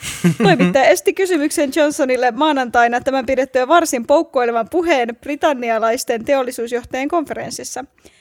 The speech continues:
Speaker 2: Pääministerin oli määrä esitellä tilaisuudessa hallituksensa ilmastotoimia – mutta kesken puheen hän vaikutti hukkaavan täysin ajatuksensa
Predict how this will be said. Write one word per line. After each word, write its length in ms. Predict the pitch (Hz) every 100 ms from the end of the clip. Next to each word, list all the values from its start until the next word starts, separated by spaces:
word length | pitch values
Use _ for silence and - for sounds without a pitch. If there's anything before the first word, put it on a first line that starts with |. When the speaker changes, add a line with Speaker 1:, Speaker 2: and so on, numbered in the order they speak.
| _ _
Speaker 2:
Pääministerin 760 | 339 370 339 294 - 277 269 -
oli 100 | 285
määrä 340 | 302 330 262
esitellä 460 | - 285 240 226 240
tilaisuudessa 760 | - 302 254 262 233 240 262
hallituksensa 640 | 285 311 247 - - 220 -
ilmastotoimia – 840 | 262 277 330 - 339 330 330 339 349 - _ _ -
mutta 160 | 262 294
kesken 360 | 330 - 254
puheen 440 | 269 311 294 220 220
hän 200 | 269 240
vaikutti 380 | 254 247 -
hukkaavan 680 | 262 349 _ 254 233 226 220
täysin 360 | 294 285 254 -
ajatuksensa 800 | 311 302 254 - 247 220 226